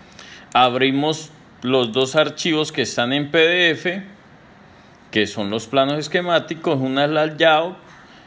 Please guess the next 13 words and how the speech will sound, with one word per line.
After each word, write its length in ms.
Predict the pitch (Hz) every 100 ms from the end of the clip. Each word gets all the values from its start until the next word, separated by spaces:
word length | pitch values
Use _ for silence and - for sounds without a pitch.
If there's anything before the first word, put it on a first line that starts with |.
| - -
este, 360 | - 120 - 123
donde 260 | 120 113
está 200 | 110 -
el 120 | 120 120
dibujo 400 | 147 156 160 160
de 80 |
la 120 | 160 170
board, 420 | 175 165 175 175
y 120 | 170
el 140 | 196 208
otro 400 | 190 180 202 202
entonces 680 | 147 - 127 120 135 131 -
es 400 | 131 135 131 -